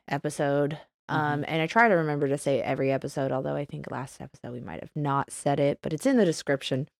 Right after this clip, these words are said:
Speaker 2: Always.
Speaker 1: The number for that is one eight hundred two seven three eight two five five. You can text or call them. They have Spanish and English. They're open twenty-four hours. Don't hesitate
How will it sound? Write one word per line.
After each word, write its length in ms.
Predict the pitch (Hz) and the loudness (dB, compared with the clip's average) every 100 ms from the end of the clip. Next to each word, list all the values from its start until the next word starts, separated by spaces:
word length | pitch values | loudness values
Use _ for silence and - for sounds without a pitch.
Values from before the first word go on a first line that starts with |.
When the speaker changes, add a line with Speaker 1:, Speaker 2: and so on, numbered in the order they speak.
| - - | -8 -8
Speaker 2:
Always. 460 | 135 135 123 123 - - - - - - - - - | -8 -8 -8 -10 -12 -14 -18 -18 -18 -18 -18 -6 2
Speaker 1:
The 80 | |
number 200 | 190 202 | 6 6
for 140 | 185 185 | 6 4
that 320 | 165 156 165 - | 6 6 6 4
is 240 | 170 165 - | 2 2 4
one 200 | 165 160 | 4 6
eight 200 | 156 165 | 2 0
hundred 640 | 156 170 170 170 196 226 - - | 2 4 6 6 4 0 -6 -6
two 240 | - 180 | -2 0
seven 300 | - 175 170 | 0 0 0
three 420 | 165 160 170 208 - - | 2 4 4 2 -2 0
eight 220 | 156 - | 0 0
two 260 | - 165 156 | 0 2 2
five 340 | - 156 151 151 | 4 6 6 4
five. 500 | 170 160 170 214 226 | 4 6 6 4 2
You 120 | 202 | -2
can 140 | 175 160 | 0 0
text 340 | - 170 - | 0 -2 -2
or 60 | 170 | 0
call 240 | 165 156 | 4 6
them. 240 | 165 202 220 | 6 4 4
They 140 | 185 | 2
have 160 | 151 151 | -2 -8
Spanish 500 | - 151 151 147 - | -2 -2 0 -2 -4
and 120 | 143 | -4
English. 500 | - 156 190 247 240 | -4 -2 0 0 0
They're 220 | 180 - | -4 -2
open 240 | 151 147 147 | 0 0 -4
twenty-four 520 | - 151 139 - 147 | -2 -2 -2 -2 2
hours. 580 | 151 175 208 220 - - | 2 4 2 0 -4 -8
Don't 340 | - 160 156 156 - | -2 0 0 -2 -4
hesitate 680 | 180 165 175 - 151 185 | -2 0 -2 -2 -2 -2